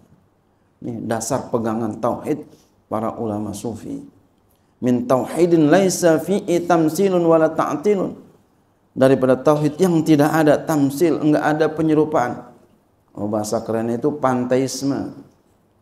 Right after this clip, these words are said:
"Wala ta'tilun," dan enggak ada ta'til. Ta'til itu pengkosongan.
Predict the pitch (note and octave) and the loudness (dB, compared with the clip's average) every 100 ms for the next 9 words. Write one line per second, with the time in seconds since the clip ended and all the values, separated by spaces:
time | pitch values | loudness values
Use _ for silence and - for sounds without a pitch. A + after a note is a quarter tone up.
0 | _ _ _ _ _ - B2+ E3 D#3+ - | _ _ _ _ _ 0 4 6 4 2
1 | - - - A#3 G#3+ F#3 E3 G3 C#3+ C3 | -2 -6 -6 -4 -2 0 2 2 0 -4
2 | - C#3+ F#3+ F#3 E3+ D#3+ F3+ F#3+ C#3+ D#3+ | -4 2 4 6 6 4 0 -4 -2 -2
3 | A#2+ - - _ _ - _ - B2 A#2+ | -2 -4 -20 _ _ -20 _ -4 -4 0
4 | D#3 D3+ C#3+ C3 B2+ B2+ D3+ C3+ G#2 | -2 -2 -4 -4 -2 -2 -4 -6 -8